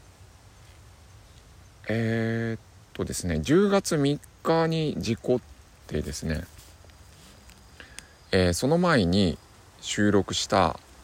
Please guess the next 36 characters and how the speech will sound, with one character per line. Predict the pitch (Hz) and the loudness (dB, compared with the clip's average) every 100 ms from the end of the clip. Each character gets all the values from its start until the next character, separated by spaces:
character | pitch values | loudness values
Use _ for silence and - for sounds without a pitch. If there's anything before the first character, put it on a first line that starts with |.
| - | -12
え | - - - - - - | -10 -8 -8 -10 -12 -12
ー、 | - | -10
シ | - 127 | -6 -4
ャ | 131 | -4
チ | - | -4
コ | - 123 | -2 -2
パ | - | -2
ス | - - 85 80 | -6 -6 -8 -4
十 | 120 127 131 117 | 0 2 2 0
五、 | 87 90 80 - - - - - - - - - - - - - - - - - | 2 2 2 -2 -16 -20 -18 -18 -16 -16 -16 -16 -18 -20 -20 -20 -20 -20 -20 -16
シ | - | -6
ャ | 135 | -2
ー | 135 | -2
プ | - | -4
十 | - 120 117 98 | 0 4 4 4
五 | 82 | 2
の | 82 | -2
回 | 78 92 87 | 0 2 2
が | 80 82 | 0 -4
す | - - | -6 -6
げ | 90 110 117 | -2 0 2
え | 98 | 0
ん | 80 | -2
だ | 82 82 | -4 -2
ぞ | 98 | -2
っ | 104 | -4
て | - - | -6 -6
い | 78 78 | -4 -4
う、 | 71 67 67 - 107 - - - - - - - - - - - - - - - - - - | -4 -6 -8 -10 -12 -16 -20 -20 -20 -20 -20 -20 -20 -20 -20 -20 -20 -20 -20 -20 -20 -20 -8
う | |
ー、 | 95 87 85 85 87 90 90 87 82 - - - - - | -4 -4 -4 -4 -4 -6 -6 -6 -8 -8 -10 -12 -12 0
放 | 101 101 | 2 2
送 | 95 - | 0 2
を、 | 104 92 - 131 110 80 - - - - - - - - - - - - - | 4 4 2 4 4 2 -4 -20 -20 -20 -20 -20 -20 -20 -20 -20 -20 -20 -12
放 | - 90 | -6 -6
送？ | - 101 | -2 -4